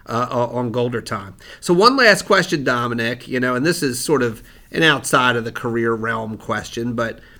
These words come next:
you're obviously a happy kid. You're, you're, you, you like Newark Charter. Who's your favorite teacher, though, here at the school? And what was it about him or her that made his, his or her class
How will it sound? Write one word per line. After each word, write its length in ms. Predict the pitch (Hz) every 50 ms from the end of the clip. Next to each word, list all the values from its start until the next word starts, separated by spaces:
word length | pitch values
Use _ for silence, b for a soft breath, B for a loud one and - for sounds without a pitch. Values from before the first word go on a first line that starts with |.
| B B B -
you're 120 | 151 160
obviously 360 | 170 165 165 156 - - 151
a 60 | 147
happy 320 | 131 143 143 143 143 - 139
kid. 460 | - - 151 139 131 131 131 123 120
You're, 140 | 123 120 120
you're, 280 | - 110 113 110 113
you, 180 | 110 - 117 120
you 200 | 120 127 127 123
like 260 | 120 131 139 139 -
Newark 380 | 143 135 131 127 123 120 113 -
Charter. 420 | - 135 123 117 117 117 117 120
Who's 240 | 131 240 320 160 -
your 120 | - 139
favorite 600 | 120 - - - 165 156 160 151 117 123 120 117 -
teacher, 360 | - 127 117 107 - - 110
though, 340 | 107 107 98 95 95 101 b b b b b b
here 260 | - - 139 135 123
at 140 | 117 101 -
the 80 | 117 -
school? 500 | - - - 120 110 107 104 101 B B B B B B
And 180 | - 123 139 147
what 180 | 170 214 208 180
was 220 | 175 175 165 151
it 80 | 156 151
about 280 | 143 147 135 131 117
him 220 | 123 131 135 131 127
or 140 | 123 123
her 240 | 123 123 120 120 120
that 140 | 113 113 110
made 320 | 110 117 117 120 117 107
his, 420 | - - - 123 120 117 117 - -
his 220 | - 117 123 117
or 100 | 123 113
her 160 | 92 117 117
class 480 | 113 - - 113 107 104 104 110 - -